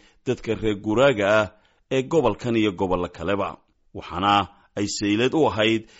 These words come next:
suuq weynna u ahayd dadkaasi. Nolosha dadka reer guraaga u badan iyo biyo la'aantii gobollada bariga u badnayd ee taagnayd waxay ahayd mid dad badani ay xasuusan yihiin. Cali Xasan waa dhaqaalayahan ku nool magaalada Hargeysa.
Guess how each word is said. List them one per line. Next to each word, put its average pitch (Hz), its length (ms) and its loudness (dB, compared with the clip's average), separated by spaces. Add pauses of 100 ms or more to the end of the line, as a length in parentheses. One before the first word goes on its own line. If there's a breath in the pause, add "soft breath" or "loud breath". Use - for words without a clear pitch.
(140 soft breath)
suuq 175 400 0
weynna 127 320 0
u 180 160 4
ahayd 87 320 -4 (320 soft breath)
dadkaasi. 117 720 -4 (240 loud breath)
Nolosha 196 340 2
dadka 156 320 -4
reer 127 220 0
guraaga 123 380 2
u 120 100 2
badan 101 340 0 (220)
iyo 90 180 -2
biyo 98 280 0
la'aantii 110 580 0
gobollada 113 440 2
bariga 127 320 2
u 143 120 0
badnayd 120 380 0 (100)
ee 156 120 2
taagnayd 104 560 0 (260 loud breath)
waxay 147 360 0
ahayd 113 340 -2 (100)
mid 135 180 -4
dad 151 220 0
badani 107 320 2
ay 98 120 0
xasuusan 90 540 -10
yihiin. 98 360 -4 (440)
Cali 131 180 -2
Xasan - 420 -6 (200)
waa 120 160 2
dhaqaalayahan 139 640 0
ku - 160 -10
nool 117 200 2
magaalada 107 400 0
Hargeysa. 87 540 -4